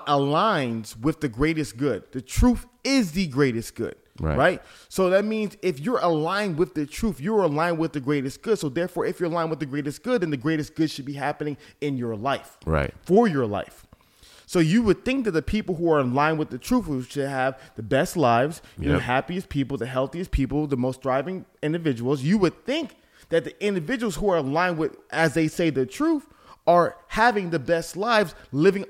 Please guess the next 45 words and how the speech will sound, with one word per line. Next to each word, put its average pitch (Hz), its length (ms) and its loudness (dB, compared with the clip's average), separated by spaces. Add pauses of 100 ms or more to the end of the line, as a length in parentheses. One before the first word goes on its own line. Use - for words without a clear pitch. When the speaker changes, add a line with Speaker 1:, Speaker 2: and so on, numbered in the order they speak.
Speaker 1:
under 277 260 2
the 240 140 -2
banner 294 360 2
of 147 180 2
the 127 100 -4
truth. - 340 -6 (880)
And, 170 440 2 (240)
and, 147 240 0
and 147 160 2
literally, 202 280 4
I 156 60 6
remember 160 300 2
the, 135 280 0
the, 127 220 -6
the, 107 220 -6
the, 82 180 -10
one 147 220 -2
of 151 40 -2
these 135 140 -2
girls 135 260 0
told 208 200 -2
me, 185 80 0
she 156 100 -8
said 151 180 -2
she 135 60 -6
went 131 200 -2
to 117 80 -10
one 123 160 0
of 117 40 -4
their 117 80 -2
events 139 320 -2
and 117 80 -12
she 165 120 -10
was 127 100 -8
like, 104 240 -2
"Yo, 123 240 2
it 123 140 0
was 113 260 -4
not 131 600 2
that." 113 800 2 (240)
Speaker 2:
<laughs> - 240 -14
Speaker 1:
Those 170 240 8
guys 160 340 8
are 139 220 2
not 160 540 2